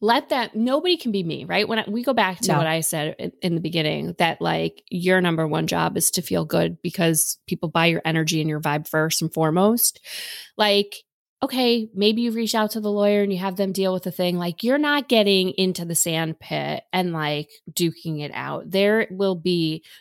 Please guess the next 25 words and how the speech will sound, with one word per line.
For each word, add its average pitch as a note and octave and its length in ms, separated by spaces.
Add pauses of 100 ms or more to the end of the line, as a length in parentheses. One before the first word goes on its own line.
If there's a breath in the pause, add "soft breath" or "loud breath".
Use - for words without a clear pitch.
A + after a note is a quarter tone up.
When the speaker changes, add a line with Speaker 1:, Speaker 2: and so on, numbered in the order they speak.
Speaker 1:
no, G3 880 (160)
uh, E3 240 (100)
you F#3 140
know, D3 380 (160)
giving G3+ 260
away F3+ 220
your E3 260
energy D#3 600
in E3+ 180
that D3 200
way. C3+ 320
Instead, A3+ 840
it's, - 220
like, D#3+ 320 (400 loud breath)
the - 80
high A3+ 280
road, F#3 540 (240)
taking, A3 720 (320)
like, D#3+ 540 (760)
zero B3+ 480
focus E3+ 720
off F3 200
of, F3 160
like, E3 240
your E3+ 180